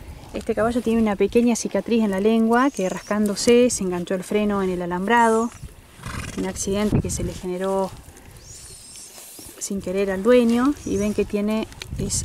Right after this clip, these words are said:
una nada, es un pellizcón nada más que tiene acá al costado. No le afecta en nada en lo funcional, pero esos son errores por ahí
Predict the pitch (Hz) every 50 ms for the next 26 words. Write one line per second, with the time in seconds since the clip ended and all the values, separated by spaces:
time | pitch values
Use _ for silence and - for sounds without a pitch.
0 | - - - 208 220 214 202 208 214 233 233 220 202 202 220 226 214 196 196 190
1 | 185 - - - - - - - - 254 247 233 208 196 190 185 190 196 208 202
2 | - - 185 - 202 196 196 196 185 180 190 185 185 - 180 - - 269 254 247
3 | 240 240 247 262 - - - - - - - - - - - - 240 262 269 247
4 | 214 - - 233 - - 208 202 196 214 233 247 233 208 202 202 208 208 - -
5 | 185 185 185 - 190 185 185 - 202 208 220 226 226 233 262 - - - - -
6 | - - - - - - - - - - - - - - 202 196 190 202 202 -
7 | 220 214 - 214 208 208 214 208 202 180 175 196 196 208 214 214 220 - - 190
8 | 185 185 190 208 214 214 220 220 214